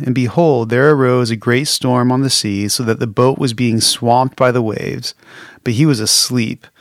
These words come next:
And they went and woke him, saying, 'Save us, Lord, we are perishing.' And he said to them, 'Why are you afraid, O you of little faith?'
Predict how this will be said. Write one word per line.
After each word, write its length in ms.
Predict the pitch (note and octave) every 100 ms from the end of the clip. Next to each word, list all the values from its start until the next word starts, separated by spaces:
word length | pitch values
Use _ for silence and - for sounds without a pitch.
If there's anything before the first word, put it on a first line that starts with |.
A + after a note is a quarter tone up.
| - - -
And 120 | B2+
they 140 | C3
went 240 | D3 D3+ E3+
and 240 | B2 C#3
woke 200 | C3+ C3+
him, 160 | D3 C#3+
saying, 420 | - A2+ A2 G#2+
'Save 360 | - G3+ G3+ F#3
us, 220 | E3+ -
Lord, 320 | B2+ C3 C3+
we 140 | D3
are 80 | D#3+
perishing.' 680 | D3 - G3 G3 F#3+ - A2+
And 80 | A2+
he 40 | B2
said 240 | - F#3
to 80 | D#3+
them, 240 | B2+ B2
'Why 360 | A#2+ B2+ D3+ G3
are 80 | G#3+
you 240 | F#3 F3+
afraid, 640 | E3+ - E3+ E3+ C#3+ A#2 -
O 140 | C3+
you 280 | C3 C#3 D#3
of 100 | C#3
little 240 | C#3 C#3
faith?' 520 | B2+ - D3 C3 -